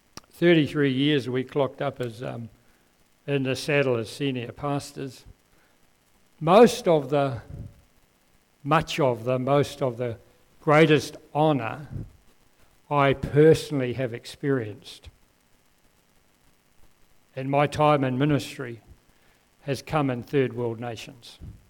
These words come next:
Nations like the Solomon Islands,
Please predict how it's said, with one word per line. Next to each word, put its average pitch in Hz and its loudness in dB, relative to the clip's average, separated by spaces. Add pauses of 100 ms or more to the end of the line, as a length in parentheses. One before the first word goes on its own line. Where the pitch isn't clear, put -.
(3500)
Nations 139 0
like 139 -4
the 139 -14
Solomon 135 -4
Islands, 139 -4